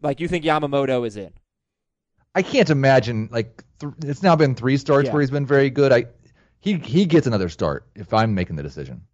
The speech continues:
Speaker 1: All right, so then, so then how interested are you in owning Yamamoto? Do you think he is this good? He's seventy-four percent owned. He has made three starts.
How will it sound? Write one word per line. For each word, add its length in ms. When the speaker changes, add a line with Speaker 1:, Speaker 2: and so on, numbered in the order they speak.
Speaker 1:
All 100
right, 140
so 100
then, 220
so 80
then 140
how 260
interested 360
are 80
you 180
in 100
owning 300
Yamamoto? 380
Do 80
you 120
think 260
he 140
is 120
this 220
good? 180
He's 140
seventy-four 560
percent 380
owned. 260
He 120
has 140
made 280
three 260
starts. 640